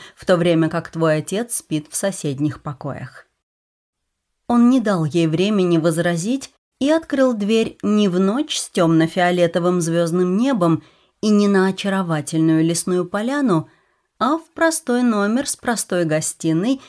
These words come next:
и ничем не украшенной спальней, похожей по планировке на ту, в которой утром проснулась она сама. «Это твоя комната?»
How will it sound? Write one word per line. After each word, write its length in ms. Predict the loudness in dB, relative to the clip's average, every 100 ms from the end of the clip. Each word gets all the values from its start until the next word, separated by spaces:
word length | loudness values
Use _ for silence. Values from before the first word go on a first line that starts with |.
| _
и 120 | 0
ничем 480 | 2 2 -2 -2 0
не 80 | 0
украшенной 640 | -2 -4 -4 -4 -6 -6
спальней, 600 | -8 -6 -2 0 0 0 -6 -8
похожей 480 | -4 -2 -2 -2 -2
по 140 | -4 -4
планировке 800 | -2 0 0 -2 -6 -4 -4 -4 -12
на 260 | -4 -2 0
ту, 140 | -2
в 80 | -4
которой 420 | -6 -6 -4 -2
утром 440 | -2 -4 -4 -6 -6
проснулась 680 | -6 -4 -2 -2 -2 -4 -4
она 220 | -4 -6
сама. 520 | -6 -6 -6 -6 -10 _ _ _ _ _ _ _ _ _ _
«Это 400 | -4 -2 -2 -6
твоя 420 | -6 -2 0 0 -2
комната?» 840 | 0 0 4 4 2 0 -4 -6